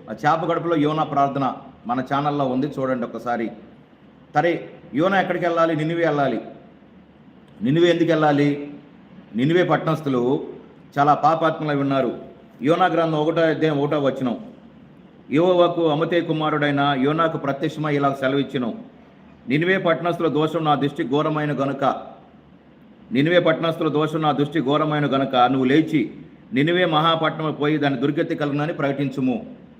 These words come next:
యోనాకు చెప్తున్నాడు దేవుడు, "నినివే మహాపురానికి పో,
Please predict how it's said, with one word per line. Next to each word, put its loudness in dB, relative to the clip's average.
యోనాకు 4
చెప్తున్నాడు -2
దేవుడు, 2
"నినివే 0
మహాపురానికి 0
పో, 0